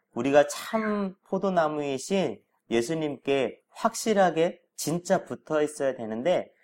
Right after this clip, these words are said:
붙어 있는 척 할 수 있는 거죠. 예수님이 내 안에, 내가 예수님 안에 있어야 되는데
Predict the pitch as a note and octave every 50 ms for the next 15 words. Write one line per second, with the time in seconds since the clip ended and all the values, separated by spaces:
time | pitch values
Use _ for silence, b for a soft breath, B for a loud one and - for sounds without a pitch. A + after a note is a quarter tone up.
0 | b b b b b _ _ - D#3 D#3 D#3 - G3+ G3+ G3+ G3 F#3+ G3 G3 F#3+
1 | - - - - - - - - _ _ _ _ _ _ _ _ _ _ - -
2 | G3 F#2 - - B2 G#2 G#2 A2 G#2+ G2 F2+ - - _ _ _ _ _ _ _
3 | _ _ _ _ _ _ _ _ _ _ - D3 D#3+ G#3 G3+ G3 G3 G3 F#3 F3+
4 | D#3 C#3 C#3+ D3+ D#3+ E3 D#3+ D#3+ D#3+ E3+ F#3+ - - C3 B2 C3+ C3+ D#3 D3 C3
5 | C#3 D3+ - G3 F#3 F3 E3+ D#3+ D#3 D3+ C3+ B2 A#2+ - - D#3+ D#3+ D#3 D3 C3+
6 | B2+ B2+ C3 D3 G3 G3 D#3+ G#2+ - -